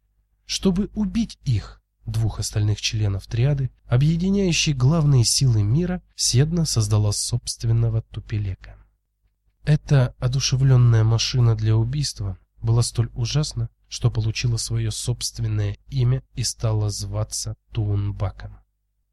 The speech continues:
Туунбак мог свободно переходить из мира духов в земной мир людей и обратно, а также принимать любое обличие, какое пожелает. Каждое обличие, им принятое,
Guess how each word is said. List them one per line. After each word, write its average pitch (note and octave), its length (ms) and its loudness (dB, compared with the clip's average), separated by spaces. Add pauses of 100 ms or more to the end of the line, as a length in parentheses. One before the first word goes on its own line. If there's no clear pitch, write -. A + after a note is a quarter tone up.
(460)
Туунбак B2+ 760 4
мог G#2 240 -4
свободно B2 560 -2
переходить A#2+ 520 -2
из A#2 120 0
мира B2 280 4
духов C#3 580 -4
в A2 100 -8
земной G#2+ 380 0
мир G#2 300 0
людей A2 480 -2 (100)
и A#2+ 100 0
обратно, G#2+ 520 -2 (340)
а A2 140 -4
также D#3 320 0
принимать D#3+ 400 2
любое D3 440 2
обличие, D#3 760 0 (260)
какое C3 300 -2
пожелает. G2+ 500 -2 (640)
Каждое A2+ 340 2
обличие, A2 500 -2 (240)
им G2+ 220 -4
принятое, B2 580 0